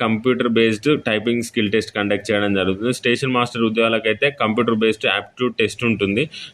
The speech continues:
ట్రాఫిక్ అసిస్టెంట్ ఉద్యోగాలకు కూడా కంప్యూటర్ బేస్డ్ యాప్టిట్యూడ్ టెస్ట్ కండక్ట్ చేయడం జరుగుతుంది. ఇది అదనంగా ఉంటుంది. అంటే సీబీటీ వన్ and సీబీటీ టూ ఎగ్జామ్‌తో పాటు వీటి,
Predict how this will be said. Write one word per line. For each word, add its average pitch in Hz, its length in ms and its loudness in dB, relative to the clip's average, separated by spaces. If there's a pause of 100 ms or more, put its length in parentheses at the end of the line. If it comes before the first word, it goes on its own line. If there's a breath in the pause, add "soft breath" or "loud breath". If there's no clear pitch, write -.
ట్రాఫిక్ 127 400 -2
అసిస్టెంట్ 135 320 -2
ఉద్యోగాలకు 117 400 0
కూడా 117 140 4 (100)
కంప్యూటర్ 107 380 -2
బేస్డ్ 107 240 2
యాప్టిట్యూడ్ 98 400 -2
టెస్ట్ 101 240 0
కండక్ట్ 95 340 -2
చేయడం 101 280 2
జరుగుతుంది. 98 380 0 (100)
ఇది 131 180 2
అదనంగా 127 440 -2
ఉంటుంది. 101 300 -4
అంటే 104 220 -6
సీబీటీ 120 420 0
వన్ 123 200 0
and 104 180 -2
సీబీటీ 113 260 -2 (140)
టూ 113 80 4 (120)
ఎగ్జామ్‌తో 107 400 0 (120)
పాటు 104 320 0 (1500 loud breath)
వీటి, 120 560 0